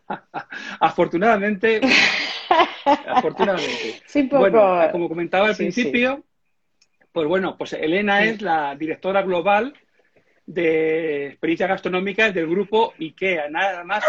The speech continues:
Speaker 1: ni nada menos. O sea, que en sus manos está todo lo que se produce en el mundo. O sea, no estamos hablando de España, estamos a nivel mundial. Bueno, yo, pues sí,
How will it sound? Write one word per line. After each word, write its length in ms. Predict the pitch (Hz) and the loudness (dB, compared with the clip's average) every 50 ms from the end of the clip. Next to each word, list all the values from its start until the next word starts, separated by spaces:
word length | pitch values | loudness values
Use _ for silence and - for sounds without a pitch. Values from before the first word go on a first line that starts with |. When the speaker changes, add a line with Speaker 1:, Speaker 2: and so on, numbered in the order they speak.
| - - | 0 0
Speaker 1:
ni 80 | - - | -2 -4
nada 200 | 170 165 156 151 | -6 -6 -6 -6
menos. 300 | 175 185 180 147 - - | -6 -6 -8 -6 -6 -4
O 180 | - - - - | -4 -4 -6 -6
sea, 380 | 175 165 147 131 123 113 110 _ _ _ - - - - - | -6 -6 -6 -6 -8 -12 -14 _ _ _ -20 -18 -18 -12 -2
que 140 | - 160 165 | 0 0 0
en 60 | 156 | 0
sus 260 | - - 190 175 156 | -2 0 0 0 2
manos 340 | 165 175 185 190 202 196 190 | 2 2 2 2 2 2 0
está 500 | 185 170 - - 202 196 208 226 - - _ _ _ - | -2 -4 -2 2 2 2 4 2 -2 -8 _ _ _ -8
todo 260 | - 180 185 190 196 | -4 -2 -2 -2 -2
lo 120 | 202 208 180 | -4 -4 -2
que 80 | 190 | -2
se 100 | 175 180 175 | -2 -2 -2
produce 680 | 175 160 156 170 180 185 180 - - 208 214 - - _ | -4 -4 -2 0 0 0 -2 -4 -6 -6 -6 -8 -8 _
en 160 | 147 139 - | -8 -8 -6
el 140 | 139 147 147 | -6 -6 -4
mundo. 560 | 170 170 160 151 131 117 110 107 104 - _ | -4 -4 -2 -4 -4 -6 -8 -12 -14 -18 _
O 20 | _ | _
sea, 140 | - 139 143 | -10 -8 -8
no 140 | 156 170 | -8 -10
estamos 340 | 160 - - 185 185 180 160 | -8 -6 -4 -4 -4 -4 -6
hablando 260 | 160 160 170 180 180 175 | -8 -8 -6 -6 -4 -4
de 100 | 170 143 | -4 -6
España, 380 | - _ - 143 135 127 131 120 | -8 _ -10 -8 -8 -10 -12 -12
estamos 260 | _ - 156 165 170 - | _ -8 -8 -8 -8 -8
a 80 | 165 147 | -8 -8
nivel 240 | 143 135 143 143 131 | -6 -8 -8 -8 -10
mundial. 400 | 127 - - - - - - _ _ - - - - - - - - - _ - | -14 -16 -14 -14 -14 -14 -14 _ _ -4 -2 -2 -2 -2 -6 -12 -16 -18 _ 0
Bueno, 300 | 160 180 185 156 131 131 | 2 2 4 4 2 -2
yo, 480 | 139 143 175 196 208 214 214 214 - _ - _ _ _ _ _ _ _ _ _ _ _ _ _ | 0 2 4 6 6 6 4 2 -2 _ -20 _ _ _ _ _ _ _ _ _ _ _ _ _
pues 160 | - 139 - - | -10 -10 -6 -6
sí, 220 | - 135 - | -6 -6 -6